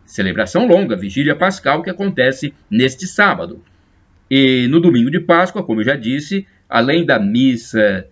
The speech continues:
às nove horas, transmitida pela web, haverá a pe-, peregrinação da imagem do Sagrado Coração de Jesus passando por algumas comunidades. As comunidades que quiserem podem colocar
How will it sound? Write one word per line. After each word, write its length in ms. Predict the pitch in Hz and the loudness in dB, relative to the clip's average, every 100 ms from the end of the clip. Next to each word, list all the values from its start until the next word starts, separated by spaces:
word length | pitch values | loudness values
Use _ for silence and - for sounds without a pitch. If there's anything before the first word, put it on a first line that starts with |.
| _ _ | _ _
às 340 | 113 107 87 95 | -2 -2 -2 -4
nove 380 | 104 139 123 | 2 2 4
horas, 680 | 160 185 170 98 98 - - _ _ - - | 4 4 2 -2 -8 -16 -20 _ _ -20 -6
transmitida 840 | 113 104 104 98 160 170 107 85 _ _ _ _ | -4 -4 -6 -6 -4 0 0 -4 _ _ _ _
pela 220 | 110 101 | -2 2
web, 360 | 135 151 196 190 - _ _ - | 2 4 2 0 -16 _ _ -2
haverá 280 | 185 180 | 0 2
a 80 | 160 | 2
pe-, 280 | 170 233 240 | 0 -2 -2
peregrinação 760 | - 226 233 220 208 185 - 233 | -2 -2 0 -2 0 -2 -2 0
da 100 | 180 | 0
imagem 520 | 143 127 113 101 104 | 2 2 0 -2 -8
do 80 | 101 | -6
Sagrado 440 | 135 135 180 180 | -2 2 0 0
Coração 420 | 165 147 135 131 120 | -4 -4 -4 -4 -2
de 80 | |
Jesus 280 | 147 160 208 | 0 0 -2
passando 600 | - 247 247 190 196 196 - _ | -2 -4 0 -2 0 -2 -8 _
por 160 | - 190 | 2 6
algumas 540 | 190 123 139 170 170 | 6 4 0 0 -2
comunidades. 760 | - 175 196 214 143 104 - - _ _ | 0 0 0 0 0 -2 -6 -20 _ _
As 200 | 220 233 | 0 0
comunidades 580 | 240 220 180 135 131 - | 0 -2 0 0 0 -6
que 100 | 160 | -10
quiserem 520 | 214 160 185 214 247 | -6 0 2 2 -2
podem 360 | 233 254 262 233 | 0 2 2 0
colocar 640 | 214 208 - 170 190 196 | -2 -2 0 2 2 0